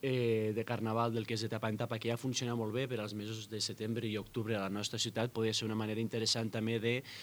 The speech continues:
eh, complementar eixa oferta gastronòmica, no només per a visitants, sinó també per a la gent de la ciutat,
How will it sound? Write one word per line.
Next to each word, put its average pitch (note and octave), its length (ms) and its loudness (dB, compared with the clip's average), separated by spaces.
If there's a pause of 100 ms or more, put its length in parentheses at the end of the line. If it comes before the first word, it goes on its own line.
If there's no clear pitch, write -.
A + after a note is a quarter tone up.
(220)
eh, A2 280 0
complementar G#2+ 640 2
eixa A#2 160 4
oferta A2+ 360 -2
gastronòmica, A#2+ 680 0
no C3 160 0
només A#2 240 0
per A2 140 -4
a - 20 -2
visitants, A2 480 -2
sinó C3 140 -2
també G#2 200 -2
per A2 140 -4
a G#2 80 -4
la G2+ 80 -4
gent G2 180 -4
de G2+ 100 -2
la G2+ 100 -2
ciutat, A2+ 460 0